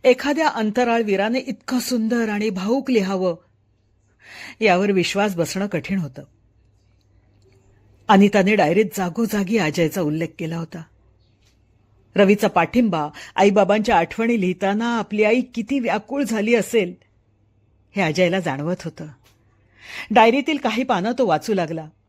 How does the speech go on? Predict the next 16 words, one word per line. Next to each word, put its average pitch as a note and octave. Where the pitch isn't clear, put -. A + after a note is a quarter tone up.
रवीने A#3
सांगितलं, A3
अजय C#4+
बोलू C#4
लागला, F#3+
"अजय A3
मला C4+
कशी B3+
हाक C4
मारत G#3
असेल? G3
अजय A3+
आता B3
पावलं G3+
टाकत D4
असेल. F#3+